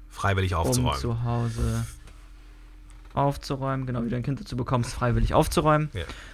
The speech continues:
Speaker 2: Fünfte ist Frage,
Speaker 1: Ähm,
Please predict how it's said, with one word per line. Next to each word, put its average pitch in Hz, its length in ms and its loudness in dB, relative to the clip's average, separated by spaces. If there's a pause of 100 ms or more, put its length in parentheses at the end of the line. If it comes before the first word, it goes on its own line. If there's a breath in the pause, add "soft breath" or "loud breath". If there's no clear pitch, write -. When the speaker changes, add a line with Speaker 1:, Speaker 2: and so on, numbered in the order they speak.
(120)
Speaker 2:
Fünfte 170 460 6
ist - 160 2
Frage, 151 720 2 (360)
Speaker 1:
Ähm, 98 340 0